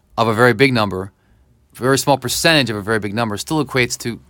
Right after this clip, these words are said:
Speaker 1: something
Speaker 2: number,
Speaker 1: significant
Speaker 2: yeah.
Speaker 1: and something tragic and something that we want to prevent. And that's why we have to focus on these high-risk groups.
Speaker 2: Right.
Speaker 1: Right?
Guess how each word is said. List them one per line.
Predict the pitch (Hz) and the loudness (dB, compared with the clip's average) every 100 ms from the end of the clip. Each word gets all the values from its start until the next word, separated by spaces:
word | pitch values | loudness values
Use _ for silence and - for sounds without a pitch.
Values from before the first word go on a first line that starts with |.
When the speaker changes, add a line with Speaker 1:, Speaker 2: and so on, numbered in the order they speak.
| - | -12
Speaker 1:
something | - 117 | -8 -6
Speaker 2:
number, | 120 | -6
Speaker 1:
significant | 113 113 131 117 | -6 -4 -4 -2
Speaker 2:
yeah. | 113 | -4
Speaker 1:
and | 107 | -4
something | 120 107 110 | -8 -8 -8
tragic | - 107 107 104 | -2 -2 -2 -8
and | 104 | -10
something | 117 110 | -8 -8
that | |
we | 107 | -8
want | 110 110 | -6 -6
to | 107 | -8
prevent. | 104 120 113 - _ _ _ _ _ | -8 -6 -8 -12 _ _ _ _ _
And | - 117 | -6 -2
that's | 127 | 2
why | 135 | 2
we | 131 | 2
have | 127 | 0
to | 127 | -4
focus | - 123 120 | -4 -4 -4
on | 113 | -8
these | 101 | -10
high-risk | - 110 107 107 - | 0 0 0 -4 -6
groups. | 95 - - - - | -10 -12 -18 -20 -16
Speaker 2:
Right. | - - _ _ | -16 -16 _ _
Speaker 1:
Right? | 101 104 | -4 -4